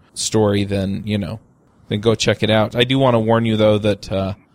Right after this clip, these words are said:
it, it doesn't get into, like, graphic detail of what, what this guy put her through, but at the same time, you know, there, there are elements to this that, you know, if you're sensitive to them, then you may want to pass on the book. And yeah, that's it. So, uh,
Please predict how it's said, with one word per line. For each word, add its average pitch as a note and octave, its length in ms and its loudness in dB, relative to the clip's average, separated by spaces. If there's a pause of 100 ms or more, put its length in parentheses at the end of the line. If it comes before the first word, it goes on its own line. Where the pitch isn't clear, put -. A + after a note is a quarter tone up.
(280)
it, - 280 -6
it C3+ 240 0
doesn't E3+ 280 2
get C#3 160 2
into, B2+ 180 2
like, A2+ 200 0
graphic A#2 460 -2
detail B2+ 600 2
of A2+ 120 0
what, A#2 280 2 (380)
what A2+ 240 -2
this A2+ 140 -2
guy A2+ 160 2
put A#2 220 0
her A#2 80 0
through, A#2 280 0
but A2 180 0
at G#2+ 100 -6
the G2+ 80 -6
same G#2+ 220 -4
time, G#2 400 -2 (380)
you A2 140 -2
know, G2 260 -4 (200)
there, A2+ 280 2
there A#2 200 4
are A#2 200 6
elements A2 440 0
to G2+ 100 -6
this G2 280 -4
that, F#2+ 240 -6
you G#2 140 -6
know, F#2+ 160 -4
if G2 140 -6
you're G2+ 100 -2
sensitive G2 480 -6
to G2 140 -8
them, F#2+ 240 -8
then F#2 120 -6
you F#2 100 -6
may F#2+ 140 -6
want F#2 260 -8
to D#2+ 220 -10 (320)
pass G2 320 -2
on F#2 120 -2
the F#2 80 -6
book. - 280 -4 (460)
And B2+ 180 0
yeah, D3+ 180 4
that's A#2+ 240 2
it. D3 300 0 (500)
So, G#2+ 480 -2
uh, G#2 360 4